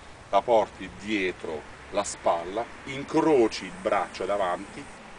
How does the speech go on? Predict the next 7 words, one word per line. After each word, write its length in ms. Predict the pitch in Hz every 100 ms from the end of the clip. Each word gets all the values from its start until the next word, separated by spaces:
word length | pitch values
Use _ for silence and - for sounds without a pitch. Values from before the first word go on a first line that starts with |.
| - - -
e 100 | 143
fai 180 | 180
dei 120 | 139 127
passaggi 440 | 120 - 110 -
di 100 | 101
questo 360 | 98 101 - 87
genere. 600 | 85 73 78 82 85 -